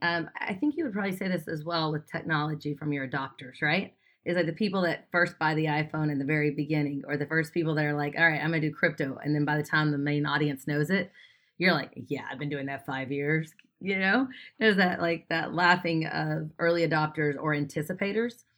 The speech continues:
We work with a lot of those clients. So our market is video games, technology, and entertainment. And we have found in those verticals that they're already your anticipators. They are your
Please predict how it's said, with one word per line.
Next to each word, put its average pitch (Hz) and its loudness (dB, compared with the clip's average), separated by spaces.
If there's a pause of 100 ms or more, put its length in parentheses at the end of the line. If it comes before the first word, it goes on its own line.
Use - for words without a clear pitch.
(560)
We 214 4
work 185 4
with 156 -2
a 147 -2
lot 135 -4
of - -10
those - -14
clients. - -16 (320)
So 165 4
our 175 4
market 160 0
is 156 0
video 165 0
games, 151 0
technology, 151 -4
and 143 -2
entertainment. 151 -2 (460)
And 160 0
we 170 2
have 160 0
found 185 4
in 165 0
those 151 0
verticals 165 -2
that 147 -4
they're 156 0
already 147 0
your 139 -4
anticipators. 135 -6
They 147 0
are 143 -2
your 139 -6